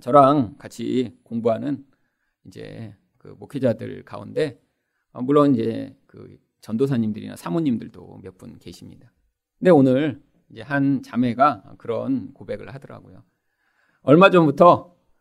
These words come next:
이제 눈에 자기가 쌍꺼풀이 컸는데 이렇게 너무 피곤하고 살이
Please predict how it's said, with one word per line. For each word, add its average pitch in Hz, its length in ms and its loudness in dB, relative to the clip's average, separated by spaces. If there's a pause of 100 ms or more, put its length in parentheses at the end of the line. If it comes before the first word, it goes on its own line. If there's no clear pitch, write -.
(120)
이제 147 120 0
눈에 165 220 6
자기가 135 260 4
쌍꺼풀이 160 400 0
컸는데 147 800 2 (240)
이렇게 143 140 -6
너무 135 180 2
피곤하고 214 440 4
살이 185 380 0